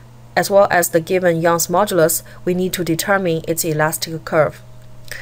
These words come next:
Since the load situation changes along this beam, at this point you should already be able to tell that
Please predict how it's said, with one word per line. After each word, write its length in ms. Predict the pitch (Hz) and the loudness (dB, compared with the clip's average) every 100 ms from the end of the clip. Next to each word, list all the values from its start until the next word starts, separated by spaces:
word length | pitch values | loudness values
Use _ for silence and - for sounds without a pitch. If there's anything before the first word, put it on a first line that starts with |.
| - - - - | -14 -16 -18 -12
Since 380 | - - 269 277 | -2 2 2 2
the 220 | 226 208 | 2 4
load 420 | 190 190 214 269 | 4 6 6 4
situation 640 | 254 208 208 185 214 196 180 | 0 -4 -2 0 0 -2 -2
changes 720 | - 262 269 220 156 - - - | 0 2 2 2 0 0 -8 -4
along 400 | 170 165 185 202 | 0 2 2 2
this 180 | 196 175 | -2 -4
beam, 420 | - 226 190 170 180 - - - - - - | 0 0 2 -4 -10 -18 -20 -20 -20 -20 -2
at 100 | 185 | 0
this 160 | 185 202 | 0 -2
point 300 | - 208 190 | -2 -2 0
you 80 | 185 | -4
should 200 | 190 170 | -4 0
already 380 | 165 170 185 185 | 2 4 4 2
be 160 | 175 | 0
able 260 | 170 175 175 | 0 0 -2
to 100 | 170 | -4
tell 340 | - 247 233 | -4 2 4
that 360 | 220 156 151 - | 4 2 2 -2